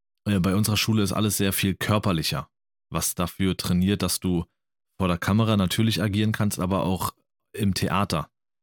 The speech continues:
Es ist, äh, du musst sowas wirklich lernen, auf der Bühne zu stehen und dir vorzustellen, dass dort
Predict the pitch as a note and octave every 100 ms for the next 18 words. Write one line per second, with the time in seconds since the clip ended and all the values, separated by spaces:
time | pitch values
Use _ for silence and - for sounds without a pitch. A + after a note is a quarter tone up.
0 | _ _ - F#2 - - F2 F#2+ F#2+ A2+
1 | - - G2+ F#2 - E2+ G#2+ A#2 A#2 -
2 | F2 F2 G2+ A#2 G2 - F#2 E2 G2+ A#2+
3 | A2+ G#2 - A2 G#2 F#2 E2+ - G2 -
4 | G#2 - G2+ G2+ F2+ - F2+